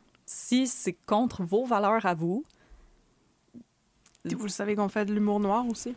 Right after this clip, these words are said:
Speaker 1: vous le savez qu'on aime rire. Je veux dire, vous passez au prochain podcast, là.
Speaker 2: Ouais.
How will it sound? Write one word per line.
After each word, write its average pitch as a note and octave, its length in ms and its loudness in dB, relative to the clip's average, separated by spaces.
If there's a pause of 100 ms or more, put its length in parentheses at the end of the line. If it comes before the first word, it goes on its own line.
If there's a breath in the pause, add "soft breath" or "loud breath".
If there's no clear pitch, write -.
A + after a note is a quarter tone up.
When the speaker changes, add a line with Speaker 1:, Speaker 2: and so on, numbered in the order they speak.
Speaker 1:
vous G3 140 -4
le F#3+ 60 0
savez B3 380 0 (160)
qu'on F#3+ 200 2
aime F#3+ 180 2
rire. F#3 520 0 (680 soft breath)
Je F#3+ 120 0
veux F#3 60 4
dire, F3+ 200 2 (720)
vous F#3 60 -6 (120)
passez F#3 260 0
au C#4+ 60 0
prochain A3 320 0
podcast, G#3+ 520 -2
là. F3+ 140 0 (240)
Speaker 2:
Ouais. A3+ 160 -4